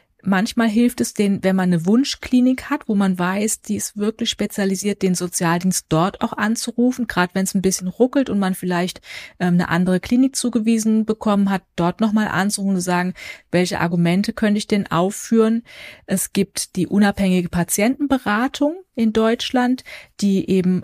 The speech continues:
allgemeine Informationen auch zur Verfügung stellt in verschiedenen Sprachen. Das ist vielleicht auch nochmal wichtig. Die beraten nämlich auf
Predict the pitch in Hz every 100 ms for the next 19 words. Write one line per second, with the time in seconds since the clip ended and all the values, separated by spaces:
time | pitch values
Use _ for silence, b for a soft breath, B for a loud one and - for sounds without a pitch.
0 | - 165 185 226 240 214 196 202 - 196
1 | 185 180 - 226 277 269 220 220 240 226
2 | 214 - 214 214 214 - 196 196 - B
3 | B B 180 175 175 - 202 180 170 -
4 | - - 151 170 208 262 208 - - 185
5 | 180 - 208 220 226 208 208 - - -
6 | 185 165 156 170 190 202 180 180 - 180
7 | -